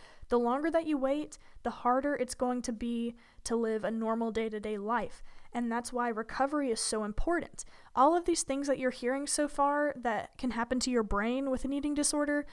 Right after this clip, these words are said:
they can be reversed with recovery. If you slowly repair your brain with recovery, all of this will be restored back to normal. And trust me,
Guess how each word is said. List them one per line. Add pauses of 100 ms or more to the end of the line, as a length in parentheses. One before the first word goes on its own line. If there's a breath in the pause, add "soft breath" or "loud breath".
(280 loud breath)
they
can
be
reversed
with
recovery. (720 soft breath)
If
you
slowly
repair
your
brain (220)
with
recovery, (400 loud breath)
all
of
this
will
be
restored
back
to
normal.
And
trust
me,